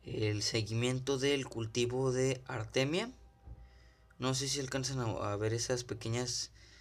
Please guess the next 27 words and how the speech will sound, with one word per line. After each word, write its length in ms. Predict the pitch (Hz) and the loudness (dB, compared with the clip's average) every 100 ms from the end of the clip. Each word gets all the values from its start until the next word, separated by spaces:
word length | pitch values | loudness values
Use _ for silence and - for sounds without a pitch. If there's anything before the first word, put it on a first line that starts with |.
| - - - | -20 -16 -4
puntitos 760 | 113 107 117 117 143 139 135 | -2 -2 -4 -4 0 0 0
o 100 | 123 | 0
rayitas 440 | 110 110 107 127 131 | 2 2 2 0 -2
que 100 | 117 | -4
se 100 | 113 | 0
mueven 200 | 117 120 | 0 2
en 60 | |
el 80 | 123 | 2
agua. 300 | 139 160 202 - - - - - - | 4 4 2 -6 -18 -20 -20 -20 -6
Ha 220 | 110 110 | 0 2
salido 320 | 110 117 120 120 | 2 2 2 4
todo 160 | 123 | 4
bastante 400 | 117 113 117 113 | 4 2 -2 2
bien, 300 | 123 160 175 | 2 2 2
las 220 | 143 131 127 | 2 2 0
artemias 580 | 110 120 120 123 123 | 0 -2 -2 -2 0
han 300 | 123 123 123 | 2 0 -2
crecido. 640 | 120 113 110 - 139 190 262 - - - - - - - - - - - - - - - - | 0 2 2 2 2 0 -2 -12 -20 -20 -20 -20 -20 -20 -20 -20 -20 -20 -20 -20 -20 -20 -10
Eh, 540 | 113 101 101 101 101 107 107 - - - - - - - - - - | -6 -4 -4 -4 -4 -2 -4 -4 -20 -20 -20 -20 -20 -20 -20 -20 -2
lo 120 | 113 | 0
que 120 | 113 | 6
he 140 | 117 120 | 8 8
estado 380 | 117 - 120 123 | 4 4 6 6
haciendo 340 | 123 123 120 | 4 2 4
es 160 | 123 123 | 4 4
preparé 580 | 123 117 113 113 113 | 4 4 4 6 8
una 720 | 117 117 117 120 117 113 107 | 6 4 2 4 4 4 2